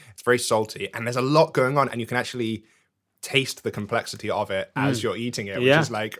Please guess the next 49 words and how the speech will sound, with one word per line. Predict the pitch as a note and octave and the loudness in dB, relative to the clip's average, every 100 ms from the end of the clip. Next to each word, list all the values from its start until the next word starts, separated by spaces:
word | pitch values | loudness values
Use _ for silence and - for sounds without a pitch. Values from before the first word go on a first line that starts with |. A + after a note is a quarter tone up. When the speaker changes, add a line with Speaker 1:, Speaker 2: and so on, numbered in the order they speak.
| - | -10
Speaker 1:
really, | A#2 B2 B2 A#2+ A2+ - - - - _ _ - | -2 0 2 0 -2 -6 -18 -20 -20 _ _ 0
it, | F3+ | 6
again, | F#3 D#3 G#3+ F#3 D3+ | 8 10 8 8 6
it | D3+ | 2
comes | C3+ D#3 D3+ | 6 6 6
back | D3+ | 4
to | C3+ | 2
this | D3+ | 0
thing | - D#3+ | 0 2
of, | C3 | 4
like, | A#2+ B2+ | 2 0
the | |
biscuit | G#2+ - A#2+ - - C#3+ | -4 -2 0 0 -2 -2
is | C#3+ | -4
trying | - G2+ F#2 F#2+ | -6 -4 -4 -4
to | G#2 | -8
impress | F#2+ - D#3+ D#3 | -8 0 2 2
you. | - E2 | -6 -6
A | |
lot | G#2 G#2 | -2 -2
of | A2 | 0
thought | - C3+ | 2 2
has | A2+ | 2
gone | A#2 | -2
into, | G#2+ G2 | -4 -4
like, | G2 | -6
making | F2+ G#2 G2+ G#2+ | -4 -4 -4 -4
this, | G2+ - | -4 -6
like, | F#2 | -6
a | G2 | -6
good | C#3 | -2
Speaker 2:
Yeah. | F3 A2+ | -2 0
Speaker 1:
biscuit. | A2+ - - F2 D3+ | 0 0 -2 -6 0
Speaker 2:
Yeah, | C#3 | 2
yeah. | C3+ | 2
Speaker 1:
Whereas | A#2 | 2
I | A#2 | 0
feel | - D3+ | 4 4
like | D3 B2 - | 6 4 0
with | A2+ A2 G#2 - - - | -2 0 -2 -8 -14 -2
other | B2 C3+ | -2 0
biscuits, | G#2+ - A2 F#2+ | -2 -2 -4 -6
and | |
particularly | G2+ - G#2+ G#2+ | -6 -6 -6 -8
kind | F#2+ G2+ | -6 -8
of, | F#2+ | -4
like, | F#2+ F2 - _ _ _ - | -6 -6 -12 _ _ _ -12
English | G#2+ G2 F#2 - | -8 -6 -8 -8
biscuits, | G2 - F#2 E2 - | -8 -8 -8 -10 -12